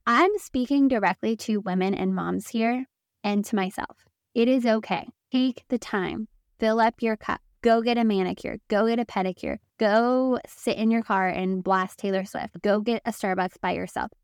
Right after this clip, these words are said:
Go do something that's not running the kids around or running errands. Go do something that's for you.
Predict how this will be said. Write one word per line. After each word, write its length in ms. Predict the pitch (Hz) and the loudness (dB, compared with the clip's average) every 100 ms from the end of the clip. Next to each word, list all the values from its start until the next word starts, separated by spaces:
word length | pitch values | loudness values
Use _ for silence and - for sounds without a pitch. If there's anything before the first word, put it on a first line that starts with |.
| - | 0
Go 340 | 233 254 285 | 4 6 4
do 240 | 240 247 240 | 2 -2 -4
something 800 | - 190 196 - 302 339 392 392 | -2 0 0 0 2 4 2 2
that's 300 | 269 233 - | 0 -2 -2
not 420 | 214 196 196 202 - | 0 2 2 -2 -2
running 340 | 208 196 208 | -2 0 -2
the 80 | 208 | -2
kids 260 | - 190 | -4 -4
around 420 | 208 208 208 214 - | -2 0 2 0 0
or 140 | 196 | -2
running 340 | 190 190 196 - | 0 0 -2 -2
errands. 520 | 175 185 214 240 - | 0 0 0 -2 -2
Go 220 | - 214 226 | 2 2 4
do 140 | 294 | 0
something 380 | - 226 226 214 | 0 0 2 0
that's 260 | 190 - - | -2 -8 -6
for 220 | 190 185 | -2 -2
you. 240 | 185 - | -2 -4